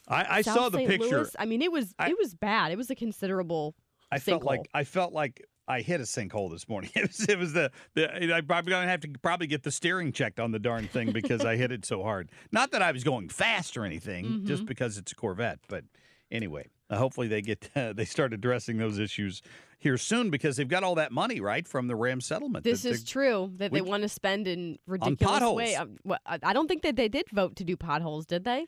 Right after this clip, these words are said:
Speaker 1: Well, it was, they're gonna,
Speaker 2: Maybe they
Speaker 1: they're,
Speaker 2: should
Speaker 1: they're gonna
Speaker 2: have.
Speaker 1: fix roads, I think, like traffic improvement. That would be part of it, wouldn't it?
Speaker 2: I don't know. You'd think that they would use that money in a logical way, but it doesn't appear to be that way.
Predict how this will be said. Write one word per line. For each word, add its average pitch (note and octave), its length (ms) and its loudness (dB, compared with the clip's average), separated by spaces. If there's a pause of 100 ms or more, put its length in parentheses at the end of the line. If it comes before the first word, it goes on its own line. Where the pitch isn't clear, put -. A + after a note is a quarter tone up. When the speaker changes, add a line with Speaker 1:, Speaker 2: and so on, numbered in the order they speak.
(120)
Speaker 1:
Well, F#3+ 240 4
it F#3+ 120 2
was, E3+ 220 2
they're E3 180 0
gonna, G#3 200 4
Speaker 2:
Maybe A3 100 0
they G3 160 0
Speaker 1:
they're, F3 80 -2
Speaker 2:
should A3+ 140 4
Speaker 1:
they're - 80 4
gonna E3 140 4
Speaker 2:
have. F#3+ 100 0
Speaker 1:
fix G3 200 -2
roads, E3 460 2
I G#2+ 140 0
think, G#2+ 340 -2
like B2+ 260 0
traffic D#3+ 460 0
improvement. G#2 540 -6
That B2+ 160 0
would A#2+ 120 -6
be G#2+ 120 -2
part C#3+ 240 -2
of F2+ 80 -6
it, C#2+ 40 -6
wouldn't G2 200 -4
it? - 340 -14
Speaker 2:
I F3+ 80 -4
don't F3 140 -2
know. D3+ 80 -4
You'd F#3 260 -4
think D#4 300 0
that A#3 100 0
they G#3+ 140 0
would G3+ 160 -2
use G#3+ 180 -2
that E3+ 140 0
money F3+ 180 0
in E3+ 80 0
a E3 40 -2
logical E3 440 -2
way, D3 220 -2
but C#3+ 180 -6
it D3 60 -8
doesn't F3 260 -2
appear D#3 300 -6
to D3+ 80 -6
be D3+ 140 -6
that B2 200 -4
way. F#2+ 200 -4